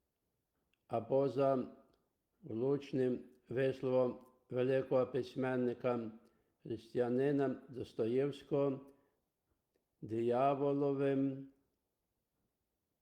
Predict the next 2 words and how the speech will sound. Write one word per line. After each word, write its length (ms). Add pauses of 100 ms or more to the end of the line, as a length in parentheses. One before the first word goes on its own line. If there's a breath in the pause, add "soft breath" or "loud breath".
водевілем 1200 (760)
грою. 560